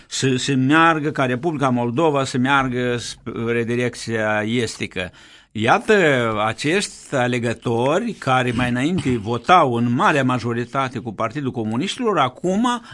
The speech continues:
au, uh, Partidul Socialiștilor, uh, Blocul Electoral Uniunea Vamală, este acolo Formuzal și, uh, P S D, dacă ți-ai minte, P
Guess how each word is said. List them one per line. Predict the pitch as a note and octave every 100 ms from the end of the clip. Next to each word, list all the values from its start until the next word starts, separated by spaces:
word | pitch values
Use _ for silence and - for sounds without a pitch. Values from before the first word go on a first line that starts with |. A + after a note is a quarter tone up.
| _
au, | - D#3+ C#3 A2 F#2 - _ _ _
uh, | A2 G2+ F2+
Partidul | B2 B2 A#3 E3
Socialiștilor, | - B2+ A#2+ G2+ A#2+ - - C#3+ C#3+ D3 C#3+ - - _ _ -
uh, | C3 A#2+
Blocul | A2 D#3 A3+ G#3
Electoral | D#3+ D3 C3 C3+ C#3 C#3 C#3+
Uniunea | C3 B2+ C#3+ C3+ A#2+
Vamală, | A#2 G#2+ A#2 D3 D#3 D#3 D3+ D3 D3 C#3+ C3+ B2
este | C3 C#3+ D3
acolo | B2 B2+ B2
Formuzal | - C3 A2+ A#2+ G#2 C#3+ C#3 C3 A#2
și, | - - B2+
uh, | B2 B2 A#2 A#2 A2+ A2+ A2 A2 A2 G2 _ _ -
P | D3+
S | D#3 C3
D, | D3 E3
dacă | C#3 -
ți-ai | B2 D3
minte, | D3 F3+
P | D#3+